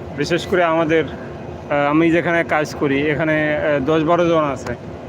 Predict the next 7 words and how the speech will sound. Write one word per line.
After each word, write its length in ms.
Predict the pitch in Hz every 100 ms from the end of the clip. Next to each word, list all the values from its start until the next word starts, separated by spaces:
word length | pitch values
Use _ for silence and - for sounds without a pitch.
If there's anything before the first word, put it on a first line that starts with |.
| - - - - - -
ওদের 280 | 160 165 185
যে 120 | 180
ব্যবহার, 480 | 160 175 170 196 180 135 - - - - - - -
ওদের 200 | 160 175
ওনা-, 340 | 180 180 185 190
ওনাদের 580 | 185 190 190 190 170
যে, 360 | 160 180 170 160